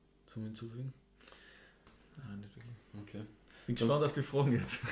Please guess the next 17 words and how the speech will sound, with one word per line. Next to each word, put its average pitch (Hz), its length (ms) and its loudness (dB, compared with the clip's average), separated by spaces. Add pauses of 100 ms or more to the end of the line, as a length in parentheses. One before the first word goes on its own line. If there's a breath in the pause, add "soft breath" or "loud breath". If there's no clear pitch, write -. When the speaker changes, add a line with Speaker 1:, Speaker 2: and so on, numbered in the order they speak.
(360)
Speaker 1:
<laughs> - 480 0
Ja, 131 220 8
fangen 139 240 6
wir 135 80 6
gleich 127 240 6
mal 139 120 4
an 131 360 0
mit - 0 -
dem 123 200 -2
Q 123 260 -2
and 127 140 0
A. 107 720 0
Ähm, 113 340 2 (180)
ich 117 140 2
hab - 100 6
das - 320 0 (160)
in 120 440 4